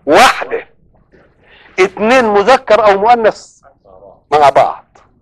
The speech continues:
خلاص؟ الجمع مذكر، الجمع مؤنث، يبقى خمسة. خمسة في خمسة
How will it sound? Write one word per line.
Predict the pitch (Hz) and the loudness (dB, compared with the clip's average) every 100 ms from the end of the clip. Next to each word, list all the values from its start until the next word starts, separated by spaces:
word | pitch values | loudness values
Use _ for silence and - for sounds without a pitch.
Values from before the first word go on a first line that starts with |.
| _ _ | _ _
خلاص؟ | - 147 240 254 - _ _ _ _ _ _ _ | -4 2 2 0 -10 _ _ _ _ _ _ _
الجمع | 165 165 220 226 180 | -4 0 0 0 -2
مذكر، | 175 165 226 - 202 | -4 -4 -6 -6 -8
الجمع | 180 160 208 160 | -6 -2 -2 -2
مؤنث، | 175 214 - | -4 -4 -6
يبقى | 175 185 | -6 -4
خمسة. | 190 151 - | -4 -4 -8
خمسة | - 240 - | -6 -6 -6
في | - | -6
خمسة | 240 226 226 | -4 -6 -10